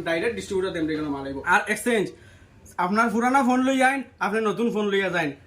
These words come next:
ডাউন পেমেন্টও মানে দেওয়া লাগতো না, আপনার পুরানা ফোনের উপরে, ফোনের দাম ডিপেন্ড করি আপনার দা-, উম, ডাউন পেমেন্ট দেখিয়া আপনারা ফোন দেবো হইব। ফোন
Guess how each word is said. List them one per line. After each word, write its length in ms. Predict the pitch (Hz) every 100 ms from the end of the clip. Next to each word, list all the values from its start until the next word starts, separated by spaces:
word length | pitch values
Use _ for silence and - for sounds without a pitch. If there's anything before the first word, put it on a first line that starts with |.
| -
ডাউন 220 | 180 226
পেমেন্টও 360 | 226 247 240 247 226
মানে 320 | 202 214 220 185
দেওয়া 240 | 180 196
লাগতো 240 | 220 220
না, 100 | 240
আপনার 300 | 240 185 196
পুরানা 320 | 180 214 226 220
ফোনের 260 | 208 196
উপরে, 300 | 202 214 220 180 175
ফোনের 300 | 185 190 214
দাম 200 | 185 214
ডিপেন্ড 300 | 202 208 240
করি 180 | 226 233
আপনার 300 | 208 208 196
দা-, 160 | 175 165
উম, 400 | 151 143 139 135 - 156
ডাউন 240 | 160 214
পেমেন্ট 240 | 226 262 233
দেখিয়া 340 | 233 247 269 - - -
আপনারা 300 | 175 208 190
ফোন 200 | 185 185
দেবো 160 | 180
হইব। 280 | 165 143 131 - - -
ফোন 160 | 196